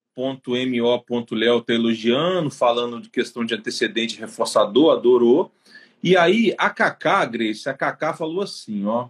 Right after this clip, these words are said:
Na, a Cacá falou quando você mencionou aquela questão da criança chorando no consultório e tal. Aí a Cacá fez a seguinte ponderação.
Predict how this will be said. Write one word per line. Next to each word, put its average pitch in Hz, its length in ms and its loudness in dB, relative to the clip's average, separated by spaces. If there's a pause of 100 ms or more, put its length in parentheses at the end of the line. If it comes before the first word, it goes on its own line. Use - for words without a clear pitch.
(580)
Na, 117 300 2
a 120 60 -2
Cacá 143 340 0
falou 151 360 -2
quando 175 180 -4
você 170 220 -6
mencionou 156 440 -2
aquela 156 200 -4
questão 151 340 -4
da 151 80 -2
criança 143 380 -6
chorando 147 680 2
no 123 100 -6
consultório 135 800 0
e 113 80 -6
tal. 135 300 2
Aí 135 100 0
a 160 80 0
Cacá 170 420 -2
fez 180 180 -8
a 185 60 -4
seguinte 180 440 -10
ponderação. 196 760 -2